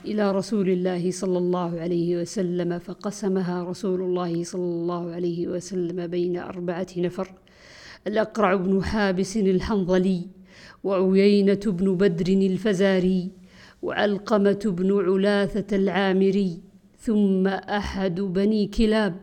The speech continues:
وزيد الخير الطائي، ثم أحد بني نبهان. قال: "فغضبت قريش فقالوا:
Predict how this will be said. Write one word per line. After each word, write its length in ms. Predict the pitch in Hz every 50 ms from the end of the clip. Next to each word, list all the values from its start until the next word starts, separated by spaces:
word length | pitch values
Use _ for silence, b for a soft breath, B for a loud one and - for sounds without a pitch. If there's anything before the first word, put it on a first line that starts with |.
| B B B B B B B B B B B -
وزيد 640 | 202 190 190 185 165 208 208 208 202 190 190 170 175
الخير 640 | 190 185 190 180 - - 233 226 208 190 190 190 175
الطائي، 840 | 185 185 185 185 - - 214 185 185 196 - - 226 202 190 180 196 - - - -
ثم 480 | - - - 233 208 208 196 190 180 175
أحد 540 | 170 - - 220 190 - - 196 175 160 185
بني 440 | 190 175 175 214 214 214 190 180 175
نبهان. 560 | 175 165 151 156 165 175 180 175 165 160 175 - - - B B B B B B B B B B B -
قال: 260 | 220 226 247 254 233
"فغضبت 640 | - 269 247 247 285 240 233 233 196 208 196 202
قريش 720 | - - 202 185 185 185 190 175 165 - - - - - - _ _ _ _ _ _
فقالوا: 640 | - 214 202 208 226 208 208 202 190 185 196 226 262